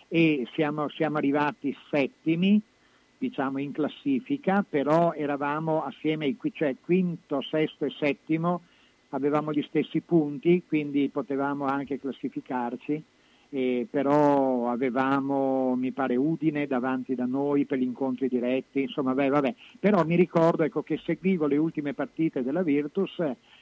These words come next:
e, voglio dire, si sono classificati in una buona posizione dei playoff, eh, con due o tre partite vinte, le, le ultime, proprio per il rotto della cuffia.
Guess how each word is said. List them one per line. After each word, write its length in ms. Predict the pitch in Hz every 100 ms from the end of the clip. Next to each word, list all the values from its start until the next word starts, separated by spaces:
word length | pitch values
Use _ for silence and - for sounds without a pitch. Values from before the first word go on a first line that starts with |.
| -
e, 1040 | - 156 165 160 151 143 139 131 131 127 120
voglio 260 | 135 135 143
dire, 300 | 147 143 131
si 100 | 131
sono 240 | - 160 139
classificati 1300 | 147 123 143 - 143 165 147 123 - 131 123 139
in 120 | 135
una 180 | 135 135
buona 240 | 131 165 151
posizione 400 | 147 135 156 151
dei 120 | 131
playoff, 560 | 165 175 147 147 147 175 165 _ - - -
eh, 240 | 143 131
con 260 | 127 156 147
due 260 | 147 190 156
o 60 |
tre 220 | - 160
partite 540 | 151 143 - 170 165 135
vinte, 640 | 151 160 147 139 170 180
le, 420 | 175 156 143 135
le 160 | 131 139
ultime, 540 | 147 139 - 165 175
proprio 320 | 160 156 147 151
per 140 | 151
il 80 | 143
rotto 240 | 139 143
della 180 | 127 120
cuffia. 420 | - 92 - 98